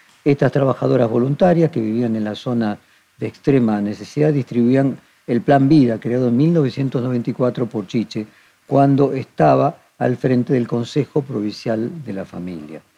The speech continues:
En el imaginario popular, esas manzaneras llegaron a ser consideradas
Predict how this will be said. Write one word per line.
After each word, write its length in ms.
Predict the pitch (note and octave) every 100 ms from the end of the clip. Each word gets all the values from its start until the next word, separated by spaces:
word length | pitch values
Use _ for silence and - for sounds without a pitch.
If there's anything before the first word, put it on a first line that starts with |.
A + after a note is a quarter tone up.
| _ _ -
En 120 | A#2+
el 120 | B2+
imaginario 520 | B2+ C3 - D3+ D#3+
popular, 460 | C#3 C#3 D3+ E3 E3+
esas 280 | D#3+ C#3 C#3
manzaneras 600 | B2+ A#2 A#2 B2+ C3+ C3+ _ _ -
llegaron 320 | A#2+ B2+ B2
a 80 | A#2+
ser 180 | - A#2
consideradas 540 | C3 A2+ A#2+ A#2+ B2